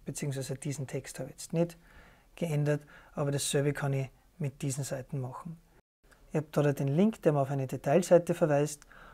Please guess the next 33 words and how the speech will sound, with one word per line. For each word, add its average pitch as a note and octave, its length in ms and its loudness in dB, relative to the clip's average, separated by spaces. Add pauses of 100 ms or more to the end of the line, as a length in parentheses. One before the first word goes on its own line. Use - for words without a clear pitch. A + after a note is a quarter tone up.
(140)
und D#3+ 160 0
hab C#3+ 240 -4
da, D#3+ 360 4
wie D#3 100 -6
es C3+ 60 -4
steht, C#3+ 300 -4
die D#3 60 0
ganze C#3 320 -4
Karte E3 420 0
ist F3 240 -4
verlinkt. D3+ 560 -2 (600)
Äh, C#3+ 320 2 (800)
da E3+ 80 0
ist - 420 -2
das, D#3 140 2
was D3 100 0
mir D3+ 80 0
da D3 80 0
angezeigt D3 640 0
wird, C#3 240 0 (160)
verlinkt. C#3 640 -2 (280)
Dasselbe D3 360 0
ist C#3+ 180 -2
da C3+ 140 0
beim C3 180 -6
Dreier. F#3+ 460 4 (1040)
Äh, D3+ 220 0 (100)
wenn D#3+ 300 2
ich E3 60 6
jetzt D#3 200 0
sag, D#3+ 260 2
ich F3 120 4
mag D3+ 420 2